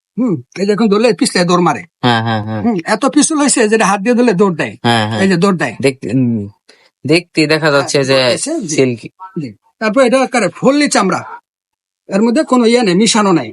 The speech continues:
Speaker 2: হ্যাঁ।
Speaker 1: এই পাশে এই যে
Speaker 2: হ্যাঁ,
Speaker 1: কেট
Speaker 2: ও
Speaker 1: কাপড় দেওয়া।
Speaker 2: কেট কাপড়।
Speaker 1: জি। পার্ট এক, পার্ট দুই, পার্ট এক, পার্ট দুই, পার্ট তিন, পার্ট চার।
Speaker 2: হুম।
Speaker 1: কেমন?
Speaker 2: হ্যাঁ।
Speaker 1: Adidas-এর মানি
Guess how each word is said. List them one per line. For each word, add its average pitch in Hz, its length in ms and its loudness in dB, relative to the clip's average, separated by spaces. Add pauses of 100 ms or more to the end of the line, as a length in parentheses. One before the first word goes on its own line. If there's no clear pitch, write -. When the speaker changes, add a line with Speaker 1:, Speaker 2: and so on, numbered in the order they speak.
(120)
Speaker 2:
হ্যাঁ। 110 240 0 (840)
Speaker 1:
এই 226 120 2
পাশে 254 260 0 (360)
এই 208 160 0
যে 180 120 0 (200)
Speaker 2:
হ্যাঁ, 104 180 -2
Speaker 1:
কেট 113 120 2
Speaker 2:
ও 135 140 2
Speaker 1:
কাপড় 208 300 0
দেওয়া। 156 280 -2
Speaker 2:
কেট 139 200 0
কাপড়। 127 340 0 (200)
Speaker 1:
জি। 151 120 -2 (640)
পার্ট 185 200 0
এক, 233 140 0 (140)
পার্ট 143 180 -2
দুই, 202 220 2 (440)
পার্ট 165 220 -2
এক, 254 140 2 (100)
পার্ট 175 260 -2
দুই, 247 200 2
পার্ট 185 320 -4
তিন, 285 180 0
পার্ট 156 300 -2
চার। 185 200 0 (260)
Speaker 2:
হুম। 131 220 0
Speaker 1:
কেমন? 247 240 2 (580)
Speaker 2:
হ্যাঁ। 110 160 -2 (180)
Speaker 1:
Adidas-এর 277 500 0
মানি 233 200 0